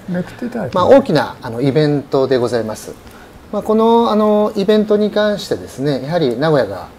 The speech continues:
Speaker 2: あの、この力を使って、いかに、えー、地域を活性化して、
Speaker 1: うん。
Speaker 2: そして都市ブランドを向上させるか、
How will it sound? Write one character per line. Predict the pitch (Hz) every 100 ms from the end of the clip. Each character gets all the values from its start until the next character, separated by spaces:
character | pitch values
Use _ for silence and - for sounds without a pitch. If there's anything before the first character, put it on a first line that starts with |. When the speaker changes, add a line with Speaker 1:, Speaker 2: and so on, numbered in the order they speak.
| -
Speaker 2:
あ | 110
の、 | 95 87 85 - - -
こ | 143
の | 139
力 | - 175 165
を | 147
使 | - 151
っ | 139
て、 | - 208 156 - - - -
い | 165
か | 233
に、 | 185 113 - -
え | 135 123 117 113 110
ー、 | 107
地 | -
域 | 165 127
を | 104 92 -
活 | - 123
性 | - 131
化 | 117
し | 113 147
て、 | 131
Speaker 1:
う |
ん。 | 117 - -
Speaker 2:
そ | -
し | 160
て | 185 185 180 -
都 | 156
市 | -
ブ | 160 147
ラ | 170
ン | 135
ド | 101
を |
向 | - 190
上 | 202 208
さ | -
せ | 170 202
る | 196
か、 | 175